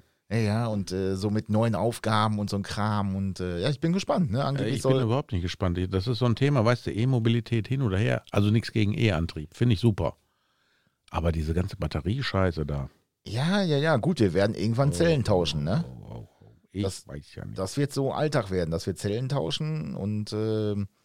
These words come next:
Speaker 1: ich bin ja gespannt, was mit den Bremsen ist, ne? Man, die sagen ja immer so, Bremsen halten, äh, irgendwie sechs Jahre oder so, ne?
Speaker 2: Ja, nee, die halten so lange bis zum nächsten tüv und dann musst du neu machen, weil sie verrostet
Speaker 1: Ja,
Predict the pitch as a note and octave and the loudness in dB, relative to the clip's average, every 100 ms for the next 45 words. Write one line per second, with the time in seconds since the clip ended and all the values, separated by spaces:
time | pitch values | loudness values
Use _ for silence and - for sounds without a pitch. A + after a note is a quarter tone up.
0 | _ _ - - D3 E3 D3 - D3 C#3+ | _ _ -20 -8 0 2 2 2 2 2
1 | C#3+ - A#2+ G#2 D3+ F#2 D#2+ - A#2+ C3 | 0 2 2 4 2 2 -2 -2 -2 -2
2 | G#2+ G#2+ G#2 A#2 C#3 A#2+ G#2+ G2+ - A2 | -2 -2 0 0 0 0 -2 -2 0 0
3 | D3+ C3+ A#2 C3+ C3+ A#2 A2 G#2+ G2 G2 | 2 2 2 2 2 0 0 0 0 0
4 | A#2+ A2+ G#2+ A2+ G2 G2 D3 D3+ D3 C#3 | 2 2 2 0 0 0 0 0 0 0
5 | C#3 D3+ C3 G#2+ C#3+ G#2+ G#2+ E2 E2 F#2+ | 0 -2 -2 -2 -2 -2 -2 -2 -2 0
6 | F#2+ F#2 F2 G#2 G#2+ G#2+ G2+ - G2 F#2+ | 0 0 2 0 0 -2 -4 -4 -4 -4
7 | - F2+ A2+ - D#2+ F2 F2 F2+ F#2 G#2 | -4 -6 -6 -4 -4 -2 -2 0 0 2
8 | F#2+ G#2 F#2 F2 F2 G2 - C#3+ A3+ | 0 0 -2 -2 0 0 2 6 8